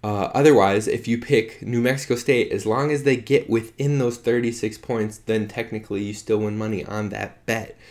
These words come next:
Now, this is the third largest spread in all of week one, behind number one Bama versus U-, uh, University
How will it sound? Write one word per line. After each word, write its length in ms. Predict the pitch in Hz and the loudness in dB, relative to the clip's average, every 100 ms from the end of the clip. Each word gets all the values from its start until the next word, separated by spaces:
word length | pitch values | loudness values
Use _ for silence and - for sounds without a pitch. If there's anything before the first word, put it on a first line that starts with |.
| - - | -20 -8
Now, 200 | 117 117 | -4 -2
this 280 | 95 135 139 | 0 0 0
is 200 | 139 139 | -2 0
the 280 | 120 120 - | -2 -2 -2
third 480 | 131 135 139 135 127 143 | 0 2 2 0 -6 -10
largest 560 | - 110 120 117 117 - | -2 0 0 0 -2 -4
spread 480 | - 98 92 107 - | -2 0 0 -2 -2
in 220 | 110 - - | -4 -4 -10
all 280 | - 127 147 | -4 4 6
of 140 | 127 | 6
week 240 | 107 110 104 | 4 0 0
one, 340 | 95 80 101 - - - | -2 -2 -6 -12 -18 -8
behind 440 | 104 123 117 113 - _ | -6 -2 -2 -4 -8 _
number 360 | 98 107 123 135 | -4 0 4 4
one 360 | 123 127 123 113 | 4 2 -2 0
Bama 580 | 113 135 127 87 95 107 _ _ | 2 2 2 0 -4 -8 _ _
versus 720 | 95 98 104 - 104 98 101 - _ | -2 2 2 2 0 0 -2 -14 _
U-, 360 | - 95 131 139 - - | -10 -2 -2 -2 -8 -4
uh, 360 | 104 85 71 - - _ _ - | -2 -2 -4 -8 -18 _ _ -14
University 1040 | 98 110 131 135 135 131 123 123 123 123 | -4 0 2 4 2 2 -4 -2 -2 -4